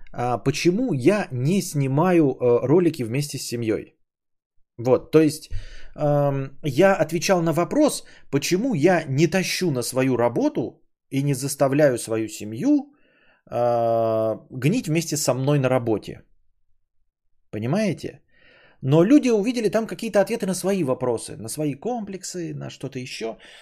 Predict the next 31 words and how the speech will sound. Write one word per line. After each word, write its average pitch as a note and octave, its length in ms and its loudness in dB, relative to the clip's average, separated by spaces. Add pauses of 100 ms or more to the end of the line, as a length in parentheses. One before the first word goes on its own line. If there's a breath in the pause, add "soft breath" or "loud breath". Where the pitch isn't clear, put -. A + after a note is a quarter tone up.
(260 loud breath)
Вот. D#3+ 340 2 (160 loud breath)
И C#3+ 60 0
я C4 140 6
подумал, C#4 380 0 (120)
ну, A#3+ 200 0
типа, G#3 220 -6
в - 100 -14
принципе, C4+ 480 0
да, G3+ 340 0 (180)
со-, D#3 260 -2
настроение G3 600 0
дофига, A3+ 540 0 (220)
как B2+ 160 -2
бы, A#2 160 -2
если A#2+ 200 -2
есть, A2 280 -4
да, G3+ 240 -6 (320 soft breath)
то B3+ 120 0
можно C4+ 280 2
и A3 200 -2
лясы G3 360 2
поточить. - 540 -8 (320 soft breath)
Но, G#3+ 140 -2
э, G#3+ 1080 2
чтобы G3 260 -2
что, C4 180 -2
зачем A3 300 0
и F#3 40 0
почему A3+ 300 -4
я G#3 120 2
должен F3+ 420 0